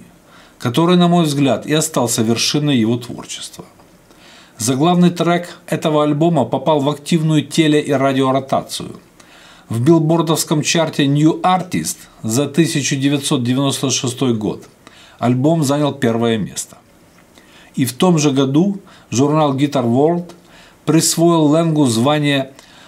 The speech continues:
лучшего нового гитариста. Затем от ритмичного и современного блюз-рока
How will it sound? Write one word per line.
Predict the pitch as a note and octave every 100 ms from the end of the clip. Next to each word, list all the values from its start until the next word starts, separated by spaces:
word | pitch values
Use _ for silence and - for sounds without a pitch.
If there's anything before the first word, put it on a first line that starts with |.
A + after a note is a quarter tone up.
| -
лучшего | B2+ F3+ F3+ - D#3+
нового | D3+ D3 D3+ C#3+ C#3+
гитариста. | C#3 C#3+ C#3+ G2 - - - - _ - - _ _ -
Затем | F#2 C3 C3+ F3 F#3 F3+ - - - -
от | - C#3+
ритмичного | E3 E3+ F#3+ F3+ C#3 A#2+
и | C3
современного | - D3+ D3+ E3 E3 D3 C3+ B2
блюз-рока | B2+ C#3 A2+ C#3 F3 - -